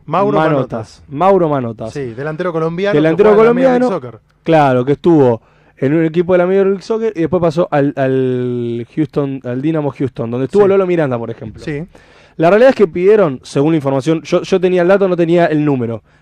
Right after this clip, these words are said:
Speaker 2: Gastón Edul compartió, dice que in-, en, a Independiente le dijeron cinco millones de dólares. Eh, a ver, automáticamente Independiente dijo, "Muchas gracias por todo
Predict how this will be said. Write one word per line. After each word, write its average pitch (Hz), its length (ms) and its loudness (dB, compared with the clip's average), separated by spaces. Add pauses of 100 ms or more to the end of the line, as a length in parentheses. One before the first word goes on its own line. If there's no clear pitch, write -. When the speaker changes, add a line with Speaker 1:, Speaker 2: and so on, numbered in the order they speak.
Speaker 2:
Gastón 143 300 -2
Edul 160 180 2
compartió, 156 540 0
dice 156 260 -2
que 151 240 -4 (280)
in-, 143 140 -10
en, 139 260 -6
a 135 80 -4
Independiente 147 460 -4
le 151 60 -4
dijeron 160 260 -2
cinco 180 320 -4
millones 151 380 -2
de - 40 -
dólares. 107 440 -6 (1040)
Eh, 117 520 0 (240)
a 127 140 -6
ver, 107 220 -4 (1300)
automáticamente 185 840 2
Independiente 151 400 0
dijo, 151 180 -2
"Muchas 151 260 0
gracias 156 240 -2
por 151 140 -4
todo 185 360 0